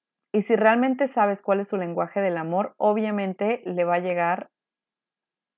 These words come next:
hasta, hasta los huesos, vaya. Entonces, esa es la parte importante. Si realmente deseas tener una relación consciente, es súper increíble integrar este conocimiento.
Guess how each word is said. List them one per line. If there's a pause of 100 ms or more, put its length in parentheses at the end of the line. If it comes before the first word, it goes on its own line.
(160)
hasta,
hasta
los
huesos,
vaya. (640)
Entonces,
esa
es
la
parte
importante. (680)
Si
realmente (280)
deseas
tener
una
relación
consciente,
es (320)
súper
increíble
integrar
este
conocimiento.